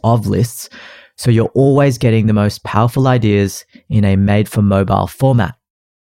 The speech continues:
Five million people are using Blinkist to learn efficiently,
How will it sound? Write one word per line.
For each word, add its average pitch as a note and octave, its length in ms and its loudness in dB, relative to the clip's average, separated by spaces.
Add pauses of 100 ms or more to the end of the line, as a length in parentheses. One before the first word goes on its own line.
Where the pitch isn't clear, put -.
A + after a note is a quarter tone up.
(600)
Five C#3 580 -2
million B2 540 2
people A2+ 540 0
are G#2 220 2
using A2+ 440 2
Blinkist A2+ 560 -2
to A#2 160 0
learn G2+ 320 2
efficiently, A#2+ 760 0